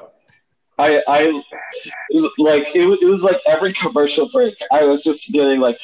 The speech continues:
Speaker 2: "We'll rain hell on them from on high."
Speaker 1: Hulu and their fucking commercials.
Speaker 2: <laughs>
Speaker 1: God damn! I'm, like, what are they gonna even show on there without the, the election anymore?
Speaker 2: I know, right? I can't get, uh, like, more ads from,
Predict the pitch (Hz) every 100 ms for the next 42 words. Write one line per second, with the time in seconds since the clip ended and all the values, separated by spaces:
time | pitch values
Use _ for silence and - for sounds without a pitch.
0 | - 127 160 170 180 196 180 165 147 185
1 | 185 180 170 165 165 165 156 139 123 151
2 | 151 170 170 139 330 330 160 139 127 113
3 | 180 254 269 202 160 151 - 127 127 117
4 | 117 113 101 - 131 135 117 95 - 113
5 | 107 107 139 151 131 127 156 190 190 185
6 | 160 156 139 139 139 127 120 113 120 117
7 | - _ _ _ 110 - _ 113 101 101
8 | 113 - - 98 98 95 92 95 _ _
9 | - - - _ _ _ _ _ _ _
10 | _ _ _ - 143 147 - 135 117 120
11 | 123 123 - 254 247 247 285 269 269 262
12 | 247 - - 120 113 113 107 107 107 107
13 | - 123 117 113 107 110 110 110 107 -
14 | 110 98